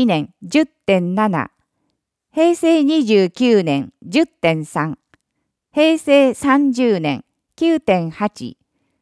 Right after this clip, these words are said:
令和一年、九点二。令和二年、八点八。令和三年、八点八。令和四年、九点二。令和五年、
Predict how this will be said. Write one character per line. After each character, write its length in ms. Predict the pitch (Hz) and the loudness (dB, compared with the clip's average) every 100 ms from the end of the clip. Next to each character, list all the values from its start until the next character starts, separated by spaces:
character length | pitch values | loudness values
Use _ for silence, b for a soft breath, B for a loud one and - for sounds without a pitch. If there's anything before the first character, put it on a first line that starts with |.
| _ _ | _ _
令 300 | - 302 320 | -2 2 2
和 120 | 285 208 | 2 0
一 340 | 196 - 240 | -4 -4 -2
年、 260 | 208 147 - _ _ _ | -2 -4 -6 _ _ _
九 240 | - 311 311 | -4 -2 0
点 260 | - 190 | 0 0
二。 360 | 165 160 160 - _ _ _ _ _ _ - | 0 -4 -6 -8 _ _ _ _ _ _ -2
令 300 | 262 302 269 | 2 4 2
和 60 | |
二 80 | 190 | 0
年、 480 | 185 180 180 165 - _ _ | -4 -4 -4 -6 -10 _ _
八 180 | - 269 | -6 -6
点 420 | - - 165 165 | -6 -8 -6 -6
八。 440 | 156 196 - 107 - _ _ _ _ _ _ - | -6 -8 -8 -16 -20 _ _ _ _ _ _ -6
令 300 | 247 294 285 | 2 2 2
和 160 | 185 | -2
三 380 | 185 208 196 185 | -6 -6 -6 -4
年、 260 | 180 165 - _ _ _ | -6 -6 -10 _ _ _
八 160 | - 254 | -4 -4
点 440 | - - 170 165 | -4 -8 -8 -8
八。 440 | 160 185 - 113 - _ _ _ _ _ | -10 -12 -12 -18 -18 _ _ _ _ _
令 300 | - 302 311 | 0 2 2
和 140 | 277 190 | 0 -2
四 180 | 175 170 | -4 -4
年、 380 | 170 160 - - _ _ | -6 -8 -12 -20 _ _
九 260 | 320 320 | -4 -4
点 240 | - 180 165 | -2 -2 -2
二。 380 | 156 165 160 - _ _ _ _ _ _ _ - | -4 -4 -6 -10 _ _ _ _ _ _ _ -2
令 300 | 277 294 269 | 2 2 0
和 160 | 180 | -4
五 180 | 175 180 | -4 -4
年、 320 | 175 170 - | -2 -6 -10